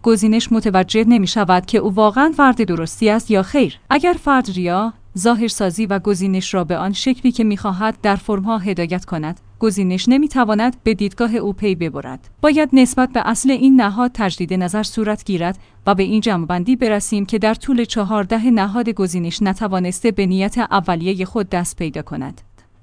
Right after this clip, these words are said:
به گفتهٔ او، نهاد گزینش زمانی به وجود آمد که بسیاری معتقد بودند برای تصدی مناصب و قبول مسئولیت تخصص لازم نیست و افراد باید تقوا داشته باشند. به همین دلیل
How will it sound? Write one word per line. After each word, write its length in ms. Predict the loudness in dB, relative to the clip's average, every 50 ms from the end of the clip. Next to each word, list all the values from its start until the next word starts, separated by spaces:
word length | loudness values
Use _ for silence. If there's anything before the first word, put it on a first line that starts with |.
| -4 0
به 120 | 0 0
گفتهٔ 340 | 2 0 -2 -2 0 0 0
او، 400 | 0 0 -2 0 0 0 0 -2 -4 0 2
نهاد 380 | 4 4 4 4 0 -2 0
گزینش 440 | -2 -4 -2 -2 -2 0 0 -2 -2
زمانی 420 | -2 -2 -2 -2 0 0 -2 -2
به 120 | 0 -2 -2
وجود 380 | -2 -4 -4 -4 -4 -4 -4
آمد 420 | -2 -2 0 2 2 2 2 0 -2 -4
که 100 | -4 -4
بسیاری 480 | -2 -2 -2 -2 0 0 0 0 2 0
معتقد 460 | 0 -2 -2 -2 -4 -4 -4 -4 -6
بودند 500 | -4 -6 -4 -2 0 2 2 2 2 0 -6 -8 -10 -2
برای 340 | 0 2 2 2 2 0 0
تصدی 540 | 0 0 -2 0 0 -2 -2 -2 -2 -2 -2
مناصب 540 | 0 0 -2 -2 -2 -4 -2 0 -2 0 0 0
و 120 | 0 0 2
قبول 320 | 0 0 0 2 2 2
مسئولیت 600 | 2 2 0 0 -2 -4 -4 -2 0 0 0 -2 -2 -4
تخصص 500 | -6 -6 -2 -2 -2 -2 -2 -2 0 0
لازم 440 | 0 2 0 -2 0 0 2 2
نیست 320 | 2 2 0 -2 -4 -8 -16 -14 -6 -2
و 40 | -2
افراد 540 | 0 0 0 -4 -4 -4 -2 -2 -2 -4 -2
باید 280 | -2 -2 0 0 -2 -4
تقوا 340 | -4 -6 -6 -6 -4 -6 -6
داشته 300 | -6 -6 -10 -8 -8 -8
باشند. 460 | -8 -8 -10 -10 -10 -10 -12 -14 -16 -8 0
به 100 | 2 2
همین 300 | 4 4 4 4 4 4
دلیل 380 | 4 2 2 0 2 0 0 -2